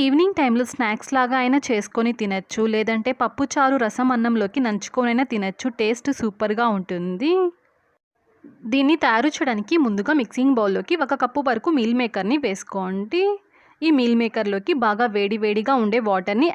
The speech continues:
యాడ్ చేసుకోండి. ఇందులోకి టేస్ట్‌కి సరిపడంతగా కొద్దిగా సాల్ట్ని వేసుకొని స్పూన్తో ఒకసారి దీనంతా బాగా మిక్స్ చేసుకోండి.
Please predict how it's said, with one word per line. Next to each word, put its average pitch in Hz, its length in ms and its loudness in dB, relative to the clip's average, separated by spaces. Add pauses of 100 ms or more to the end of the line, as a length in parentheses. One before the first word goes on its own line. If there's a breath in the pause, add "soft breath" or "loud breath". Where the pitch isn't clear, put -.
యాడ్ 202 260 -4
చేసుకోండి. 196 800 -4 (1400)
ఇందులోకి 262 520 2
టేస్ట్‌కి 254 440 0
సరిపడంతగా 220 680 -2
కొద్దిగా 226 360 -2
సాల్ట్ని 220 480 2
వేసుకొని 214 480 -2
స్పూన్తో 294 400 0
ఒకసారి 214 460 -2
దీనంతా 202 320 -2 (100)
బాగా 196 300 2
మిక్స్ - 260 -8
చేసుకోండి. 196 760 -4